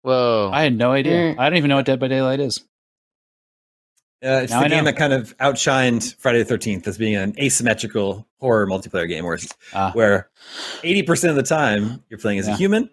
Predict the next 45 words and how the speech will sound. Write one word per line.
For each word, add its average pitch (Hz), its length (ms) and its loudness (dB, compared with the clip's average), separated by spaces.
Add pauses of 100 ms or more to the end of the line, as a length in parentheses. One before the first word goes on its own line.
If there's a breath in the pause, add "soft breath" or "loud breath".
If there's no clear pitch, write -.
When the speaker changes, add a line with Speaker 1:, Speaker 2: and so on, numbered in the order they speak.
Speaker 4:
and 104 80 -8
the 107 80 4
other 120 100 4
Speaker 2:
Yeah. 117 40 0
Speaker 4:
twenty 131 160 2
percent 123 340 -2
you're 107 160 0
the 104 100 -4
killer. 104 400 -2
Speaker 3:
<laughs> - 200 -4 (220)
Mm. 165 340 0 (320 soft breath)
Speaker 1:
Yeah, 104 420 0 (160)
I, 143 180 0
I 143 160 2
know, 147 440 0
like, 131 220 -2
now 131 160 0
that 123 100 -2
you 113 140 -10
say 110 320 0
it, 92 160 -2
I'm 101 80 -8
like, 92 180 -10
"Okay." 87 540 -6
But, 101 80 -14
like, 104 160 0
I 123 80 0
never, 117 320 -4 (520)
I 131 80 -4
never 120 200 0
played 104 280 0
it, 90 140 0 (100)
so - 160 0
I 98 60 2
probably 101 300 0
wouldn't 90 180 -6
Speaker 2:
Mm-hmm. 110 80 -4
Speaker 1:
have 107 60 -4
gotten 85 260 -2
there. 82 260 -4 (1000)
Speaker 2:
That 127 80 2
was 147 100 2
a - 40 -4
tough 135 180 0
one. 110 200 -2